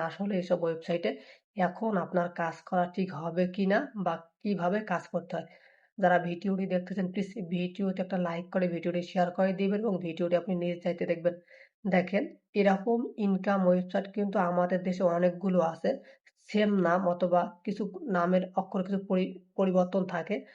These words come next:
But দেখেন আপনি যখন এসব ওয়েবসাইটে ক্লিক করবেন বা এসব যে লিঙ্কগুলো আছে লিঙ্কে ক্লিক করবেন, আপনি কিন্তু খুব সহজে অ্যাকাউন্ট ক্রিয়েট করতে পারবেন এবং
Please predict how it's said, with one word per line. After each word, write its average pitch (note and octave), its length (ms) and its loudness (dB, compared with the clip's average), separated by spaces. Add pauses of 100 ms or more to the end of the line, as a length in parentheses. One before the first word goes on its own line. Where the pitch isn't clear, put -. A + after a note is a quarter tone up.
(280)
But F#3+ 220 6
দেখেন F3+ 340 2
আপনি G3 220 -4
যখন G3 260 0
এসব F#3 260 0
ওয়েবসাইটে F#3 560 0 (540)
ক্লিক G#3 240 0
করবেন F#3 400 2
বা F3 140 4
এসব F3 300 -2
যে F3 100 2 (120)
লিঙ্কগুলো G3 380 2
আছে F#3 160 -2
লিঙ্কে F3 360 0
ক্লিক F3+ 220 -2
করবেন, F3+ 260 2
আপনি F3+ 220 -4
কিন্তু G3+ 260 -2
খুব A#3+ 200 -6
সহজে F3 340 2
অ্যাকাউন্ট F3+ 340 2
ক্রিয়েট F#3+ 240 -6
করতে G3 200 -4
পারবেন G3 320 2
এবং G#3+ 140 2